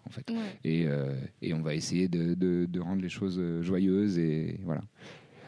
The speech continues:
Speaker 1: Avoir de l'autorité aussi, parce que je considère que c'est bien, les règles.
Speaker 2: Oui.
Speaker 1: Enfin, pas toutes, hein,
Speaker 2: Surtout
Speaker 1: bien
Speaker 2: quand
Speaker 1: sûr.
Speaker 2: on est jeune, je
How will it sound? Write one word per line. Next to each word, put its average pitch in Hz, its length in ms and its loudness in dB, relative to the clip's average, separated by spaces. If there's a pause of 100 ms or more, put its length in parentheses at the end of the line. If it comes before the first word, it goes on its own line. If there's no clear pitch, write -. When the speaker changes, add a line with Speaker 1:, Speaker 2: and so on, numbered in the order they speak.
(100)
Speaker 1:
Avoir 104 180 4
de 113 60 6
l'autorité 113 460 4
aussi, 110 360 2
parce 101 200 -4
que 85 500 2 (1900)
je - 80 -8
considère 95 480 0
que 98 80 -2
c'est - 160 -4
bien, 76 260 -2
les 95 120 -2
règles. 78 320 -4 (360)
Speaker 2:
Oui. 202 160 -8 (560)
Speaker 1:
Enfin, - 220 -12
pas - 120 -8
toutes, - 280 0
hein, 127 40 0
Speaker 2:
Surtout 135 120 -2
Speaker 1:
bien - 80 0
Speaker 2:
quand - 60 -2
Speaker 1:
sûr. 160 160 2
Speaker 2:
on - 20 0
est 185 80 -4
jeune, 190 320 -10
je - 100 -20